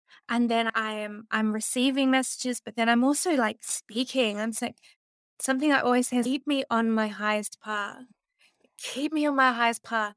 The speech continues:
I, and then I say, like, in full devotion,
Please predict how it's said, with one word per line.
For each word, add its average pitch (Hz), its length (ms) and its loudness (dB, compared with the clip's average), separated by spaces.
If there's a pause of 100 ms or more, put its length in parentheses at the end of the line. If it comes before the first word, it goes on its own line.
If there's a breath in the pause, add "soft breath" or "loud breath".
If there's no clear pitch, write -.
(300 loud breath)
I, 226 200 -2
and 247 160 2
then 247 120 0
I 247 80 2
say, 294 440 0
like, 220 340 0 (400)
in 233 140 -6
full 311 400 0
devotion, 226 840 -4